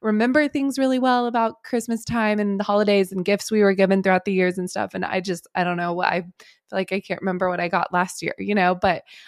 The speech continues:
I think that that is really true, that you grow older and, um, and I,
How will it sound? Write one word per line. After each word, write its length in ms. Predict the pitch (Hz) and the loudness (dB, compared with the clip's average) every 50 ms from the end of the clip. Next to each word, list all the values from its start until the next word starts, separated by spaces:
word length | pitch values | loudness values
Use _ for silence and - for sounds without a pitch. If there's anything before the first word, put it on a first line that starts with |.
| - - - | -12 -2 0
I 100 | 233 247 | 0 2
think 320 | 240 269 262 240 226 214 | 2 2 0 0 0 0
that 260 | 214 226 202 185 - - | 2 2 2 2 2 2
that 240 | 202 196 202 196 202 | 2 2 2 0 -2
is 140 | 202 185 | -4 -4
really 520 | 185 190 208 196 190 190 185 185 190 190 185 | -2 0 0 2 2 2 2 0 0 -2 -4
true, 440 | - - - 185 202 247 240 196 170 | -8 -10 -6 -2 0 2 2 2 2
that 160 | 185 190 - | 2 0 0
you 160 | - 196 196 | -2 -4 -4
grow 500 | 175 - 196 190 185 190 190 190 190 196 - - _ _ _ _ _ _ _ _ _ - - - | -2 0 2 4 4 6 6 4 4 0 -4 -12 _ _ _ _ _ _ _ _ _ -16 -8 0
older 540 | - 254 285 320 285 294 294 294 285 285 - - | 4 4 6 6 6 4 4 4 4 2 0 2
and, 320 | - 226 220 214 208 208 208 - _ _ | 2 2 4 4 2 0 -2 -6 _ _
um, 500 | - 226 214 214 208 196 190 185 180 185 - _ _ _ _ _ | 0 2 2 2 2 0 0 -2 -4 -6 -8 _ _ _ _ _
and 160 | - 233 233 233 | 0 2 2 4
I, 240 | 220 214 214 214 | 4 4 2 0